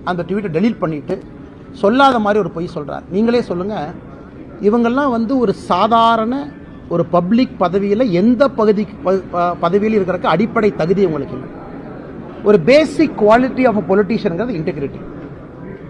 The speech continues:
அந்த இன்டெகிரிட்டியே இல்லாத பல மனிதர்கள் தான் இன்னைக்கு திமுக அமைச்சர். மனோ தங்கராஜ் உதாரணமா எடுத்துக்கணும். என்னை பொறுத்தவரை நீங்க பாத்தீங்கன்னா, எல்லா அமைச்சர்கள்ட்டையுமே நான் சண்டை போடுறேன். கீதாஜி வந்துட்டு ஒரு பக்கம் சண்டை போயிட்டு இருக்கு, மனோ தங்கராஜ் ஒரு பக்கம் போயிட்டு இருக்கு,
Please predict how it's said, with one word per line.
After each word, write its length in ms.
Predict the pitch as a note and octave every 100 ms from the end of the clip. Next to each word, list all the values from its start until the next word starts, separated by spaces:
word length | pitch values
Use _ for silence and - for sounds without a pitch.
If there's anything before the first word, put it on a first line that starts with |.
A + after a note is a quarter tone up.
| - - -
அந்த 180 | F#3+ G3
இன்டெகிரிட்டியே 760 | A3 B3 D#4 C#4 C4+ A#3 C4+
இல்லாத 580 | C4+ G#3 G#3+ A3 A3 C4+
பல 240 | - F#3
மனிதர்கள் 500 | G#3+ F#3 A3+ A#3 G3+
தான் 120 | G#3+ B3
இன்னைக்கு 260 | F#3+ G3
திமுக 180 | A3 G3
அமைச்சர். 320 | E3+ F3 D#3+
மனோ 220 | D3+ F3+
தங்கராஜ் 460 | B3 A#3 G#3+ G#3 B3
உதாரணமா 380 | F#3 A3 A3+ G3
எடுத்துக்கணும். 420 | E3+ - C3+ - - - - - - - - -
என்னை 180 | C#3 F#3+
பொறுத்தவரை 420 | G3+ G3 G3+ A3
நீங்க 300 | A3 F#3+ F#3
பாத்தீங்கன்னா, 260 | F#3 G#3 G#3
எல்லா 300 | F3 G#3+ G#3
அமைச்சர்கள்ட்டையுமே 480 | G#3 A3 G#3 G3
நான் 120 | G#3 F#3+
சண்டை 240 | F3 F#3
போடுறேன். 200 | F3 D#3+ C#3+
கீதாஜி 340 | E3+ F#3 E3+
வந்துட்டு 180 | F3 F3
ஒரு 100 | D#3+
பக்கம் 200 | D#3+ F3
சண்டை 220 | E3 F3
போயிட்டு 220 | F3 E3+
இருக்கு, 180 | E3 - C#3 - - - - -
மனோ 200 | D3+ G3+
தங்கராஜ் 440 | G3+ F3+ F#3+ F3
ஒரு 120 | F3+
பக்கம் 240 | D#3+ E3 F3
போயிட்டு 240 | E3+ E3+
இருக்கு, 280 | - - -